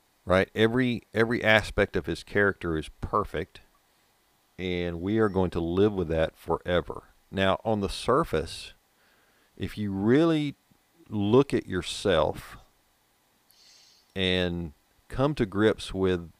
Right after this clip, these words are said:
the sinful people that we are, that to, to be in that presence forever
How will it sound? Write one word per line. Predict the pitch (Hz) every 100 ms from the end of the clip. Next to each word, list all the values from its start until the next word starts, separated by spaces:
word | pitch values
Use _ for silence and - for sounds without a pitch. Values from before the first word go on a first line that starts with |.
| _ _ -
the | 92
sinful | - - 120 127 127 123 110
people | 117 117 98
that | 92 85
we | 90 85
are, | 87 98 73 73 - _ _ _ _ _ _ - _ _ _ _ _ -
that | 92 85 98 120 131 - - _ _ -
to, | 95 - -
to | 90 - _
be | 131 143 151
in | - 113 107
that | 110 -
presence | - 110 107 98 -
forever | - 92 - 104 117 92 78 76